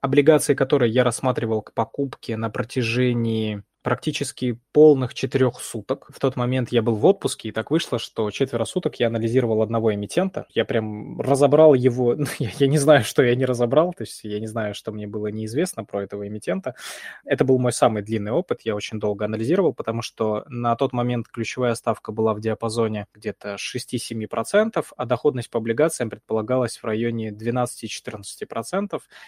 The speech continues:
И я размышлял о том, чтобы распределить в этого эмитента и в разные его выпуски облигаций довольно крупную сумму денежных средств. М, к чему это привело? К тому, что я эмитента не купил. А, я не приобрел его облигации, так что я потратил четверо суток на то, чтобы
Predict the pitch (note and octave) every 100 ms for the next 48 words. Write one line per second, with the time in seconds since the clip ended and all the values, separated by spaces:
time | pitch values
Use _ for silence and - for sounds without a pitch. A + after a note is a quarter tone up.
0 | - _ B2 A#2+ A#2+ C#3 C3+ B2+ A#2+ A#2
1 | A2+ - C3+ A#2+ A2+ D#3+ E3 - - B2
2 | A#2 - B2 A#2 A#2+ A2+ - A2 G#2 A2+
3 | A2 A2 G#2+ G#2 G#2+ G#2 - F#3+ - A#2
4 | G#2+ A#2 G#2+ G#2 G#2 G#2+ G#2 G2 C#3 -
5 | - A#2 G#2+ A2 C#3+ F3 - A#2 A#2 A#2
6 | A2 A#2 - G#2+ - A2+ G#2 G#2+ G#2 G#2+
7 | - D#3+ G3+ - - - - _ _ A#2+
8 | A2+ A2 - - D3+ C3+ A2+ A2+ C#3+ -
9 | - A#2+ - A2+ G#2+ G#2+ - B2 A2 A2
10 | A2+ A#2 A#2+ - F#2+ - _ - - -
11 | _ A2+ G#2 G#2 A#2 A2 A2 G2+ G2 F#2+
12 | G2 G#2 A#2 F#3+ - A#2+ G#2+ - A2 G#2+
13 | A#2+ A2+ - G2+ - - A2 G#2+ G3 -
14 | - G#2+ A#2+ - A2